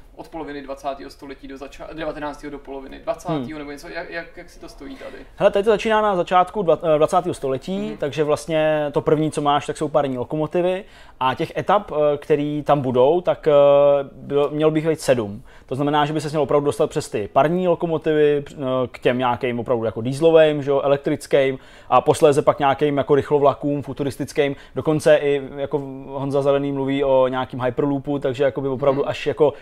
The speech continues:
Speaker 2: trochu sci-fi.
Speaker 1: Mhm, to zní
Speaker 2: A
Speaker 1: super.
Speaker 2: tím by se měl dostat po vlastně dobu,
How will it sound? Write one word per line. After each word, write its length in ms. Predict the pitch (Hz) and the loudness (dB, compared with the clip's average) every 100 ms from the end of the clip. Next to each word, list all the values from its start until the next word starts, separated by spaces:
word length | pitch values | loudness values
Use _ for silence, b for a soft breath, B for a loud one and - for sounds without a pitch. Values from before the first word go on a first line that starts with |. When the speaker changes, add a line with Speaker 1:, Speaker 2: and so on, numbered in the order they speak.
| - | -6
Speaker 2:
trochu 240 | 151 156 | -4 -2
sci-fi. 600 | - - 143 143 123 165 | -6 -4 -2 -2 -2 -4
Speaker 1:
Mhm, 140 | 302 302 - | -10 -16 -16
to 80 | 160 | -10
zní 120 | 139 | 2
Speaker 2:
A 240 | 135 135 | 4 2
Speaker 1:
super. 140 | - 165 | 0 -2
Speaker 2:
tím 100 | 185 | 0
by 60 | |
se 80 | 185 190 | 0 0
měl 140 | 180 | 0
dostat 440 | - 170 160 - - 277 277 - - - - - | 4 4 4 0 -20 -20 -20 -20 -20 -20 -18 -2
po 60 | 143 | 4
vlastně 300 | 143 - 143 | 4 2 0
dobu, 320 | 139 139 | 0 0